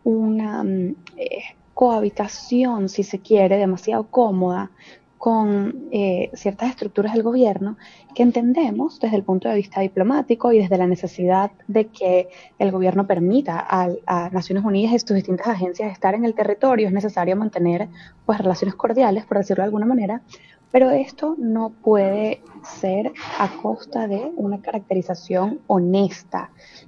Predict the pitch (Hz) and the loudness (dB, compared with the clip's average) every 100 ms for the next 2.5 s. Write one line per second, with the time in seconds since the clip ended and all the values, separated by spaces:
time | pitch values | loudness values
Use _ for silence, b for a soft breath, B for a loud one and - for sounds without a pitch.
0 | - - 180 175 175 180 170 - 180 - | -8 -2 -2 -2 -4 -4 -4 -6 -6 -2
1 | 214 208 165 165 165 196 160 170 180 170 | 0 0 0 -2 -4 -6 -4 -2 -2 -2
2 | 175 190 202 - | 0 -2 -2 -12